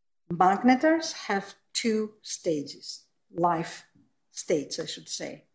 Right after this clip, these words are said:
They're either quiet and sometimes unobservable because they're very, uh, their luminosity is very low,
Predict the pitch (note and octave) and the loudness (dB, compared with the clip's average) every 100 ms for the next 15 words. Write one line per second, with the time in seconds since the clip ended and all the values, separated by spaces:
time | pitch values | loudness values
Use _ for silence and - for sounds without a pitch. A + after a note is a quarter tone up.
0 | _ - F#3+ G#3+ G3+ F3+ - - - E3 | _ 0 4 6 6 4 0 -8 -2 0
1 | D#3 E3+ C4+ - _ _ _ _ _ _ | 0 -2 -4 -8 _ _ _ _ _ _
2 | _ _ _ _ G3 F#3 F3+ F3+ F3 F#3 | _ _ _ _ -6 -4 -2 -2 -2 0
3 | F3 F3 - E3+ D#3 B2+ D3+ F3 A3+ C#4+ | 0 -2 -4 -4 -4 -2 -2 0 0 -2
4 | D4+ - - D3+ E3 D3+ E3+ D#3 D3+ - | -4 -12 -16 -8 -4 -2 0 -2 -4 -12
5 | _ _ _ D#3+ D3 - _ - _ F3 | _ _ _ -10 -10 -12 _ -20 _ 2
6 | F3 F3 F3 F3 E3+ F3 - - D3 D3+ | 2 2 0 0 2 0 -4 -10 -10 -4
7 | D3+ C#3+ D3 G#3 D#4 - | -2 0 2 2 0 -6